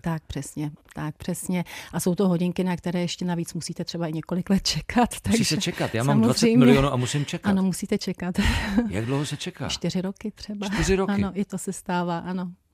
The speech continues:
Speaker 1: Ale máme třeba pořadovník teď asi šedesáti lidí, kteří skutečně čekají na ty hodinky a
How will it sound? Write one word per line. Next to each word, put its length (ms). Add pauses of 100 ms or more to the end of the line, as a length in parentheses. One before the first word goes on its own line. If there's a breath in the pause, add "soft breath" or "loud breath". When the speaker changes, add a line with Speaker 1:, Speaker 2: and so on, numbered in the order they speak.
(100)
Speaker 1:
Ale 240
máme 360
třeba 300
pořadovník 640
teď 180
asi 180
šedesáti 680
lidí, 300
kteří 280
skutečně 460
čekají 440
na 100
ty 160
hodinky 600
a 80